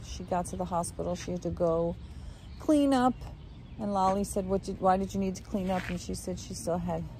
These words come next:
his blood on her hands. She went to the chapel. And, um, so then in Aruba, Chloe was watching the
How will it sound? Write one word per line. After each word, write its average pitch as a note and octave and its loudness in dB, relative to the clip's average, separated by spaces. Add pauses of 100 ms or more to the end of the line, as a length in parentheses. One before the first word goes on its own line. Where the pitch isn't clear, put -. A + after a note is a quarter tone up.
(120)
his E3+ -4
blood D3 0
on C3 -2
her D3+ -6
hands. - -8 (1200)
She - -12
went F3+ -4
to F#3 -4
the E3 -4
chapel. D3+ 2 (1500)
And, F3 2
um, F3 4 (960)
so - 2
then G#3+ 8
in G#3 4
Aruba, G3 10 (380)
Chloe A3+ 8
was G#3 0
watching G3 2
the F3+ -4